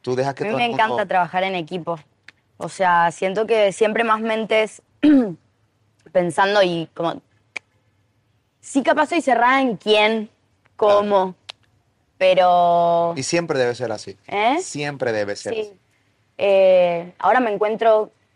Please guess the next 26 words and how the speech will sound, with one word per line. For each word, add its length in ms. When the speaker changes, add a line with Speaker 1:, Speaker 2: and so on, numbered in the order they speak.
Speaker 2:
con 180
un 140
equipo 600
de, 640
de 80
dos 140
productores 500
conmigo 480
y 500
todos 460
estamos 440
en 180
todo, 260
todo 140
el 120
tiempo. 400
Yo 160
también 260
produzco, 640
ellos 220
también 320
escriben 460
conmigo, 360
es 60
como 300
todo. 420